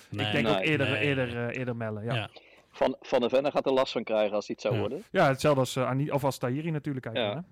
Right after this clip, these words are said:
Speaker 2: wel, hè?
Speaker 3: Nee, Meulensteen lijkt me ook de meest, eh,
Speaker 1: Ach.
Speaker 3: voor de hand liggende,
Speaker 1: Ja.
Speaker 3: ja.
Speaker 2: Ja, nou, dan hebben we er een paar die ik even overslaan, die eigenlijk al, eigenlijk al wel behandeld hebben. Ehm, maar deze, en dan kunnen we daarna daar gelijk op, eh, doorgaan. Eh,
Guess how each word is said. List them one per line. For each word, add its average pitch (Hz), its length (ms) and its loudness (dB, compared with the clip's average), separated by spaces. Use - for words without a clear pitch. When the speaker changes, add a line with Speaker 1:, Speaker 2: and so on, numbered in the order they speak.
Speaker 2:
wel, 117 100 -10
hè? 110 80 -4
Speaker 3:
Nee, 110 80 -2
Meulensteen 117 580 -2
lijkt 113 180 -2
me 113 60 -2
ook 110 140 -6
de - 80 -8
meest, 107 360 -8
eh, 113 80 -4
Speaker 1:
Ach. 101 300 -2
Speaker 3:
voor 123 140 -4
de 107 60 0
hand 104 160 -2
liggende, 107 300 -2
Speaker 1:
Ja. 95 80 -6
Speaker 3:
ja. 95 140 -8
Speaker 2:
Ja, 160 240 2
nou, 175 180 6
dan 202 120 2
hebben 214 200 4
we 196 60 2
er 196 60 4
een 180 60 -6
paar 202 220 6
die 185 80 0
ik 175 60 -6
even 185 180 -4
overslaan, 190 380 2
die 156 80 0
eigenlijk 160 180 -2
al, 147 200 -4
eigenlijk 165 360 2
al 147 60 2
wel 143 100 4
behandeld 143 360 0
hebben. 175 340 2
Ehm, 156 440 2
maar 143 280 0
deze, 170 300 4
en 147 120 0
dan 151 100 0
kunnen 151 220 0
we 147 80 -2
daarna 156 240 2
daar 143 220 0
gelijk 143 300 -4
op, 127 160 -12
eh, 135 80 2
doorgaan. 147 640 -2
Eh, 131 200 -6